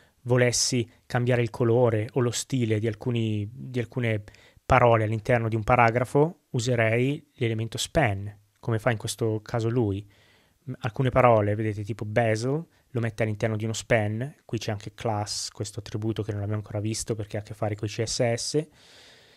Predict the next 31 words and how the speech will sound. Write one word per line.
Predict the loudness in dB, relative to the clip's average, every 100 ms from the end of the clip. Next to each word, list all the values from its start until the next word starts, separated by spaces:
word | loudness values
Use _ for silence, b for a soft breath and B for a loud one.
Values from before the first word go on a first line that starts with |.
| B B
e | -4 -2
l'elemento | 0 -2 -2 2
basil | 2 2 0
può | 2 4
essere, | 6 4 2 2 2 0 b b b
eh, | -4 -4
stilizzato | 0 2 2 2 2 2 0 -2 -2 -6
perché | -6 -6
si | -2
trova | 0 2
all'interno | 0 -2 -2
dello | -4
span. | -6 -2 -2 -2 -8 -14 _ _ _ _ _ _
Se | -8 0
io | 0 4 4 6 4 2 -2
uso | -2 2 0
adesso | 2 0 -2 -2
nel | -4 -4
nostro | -6 -6 -4
caso | 0 0 -2 -4 -8 -12 B B B _
lo | -6
span, | -6 0 2 2 0 -4
per | -2
esempio | -2 -2 -6
sulla | -4 -2 0
parola, | 2 2 2 0 -2 _ _ _ _ _ _ _
sulle | -4 -2
parole | 2 2 2
Repubblica | 0 -2 -2 0
del | -2
Sudafrica, | -2 -6 -6 -8 -14 -14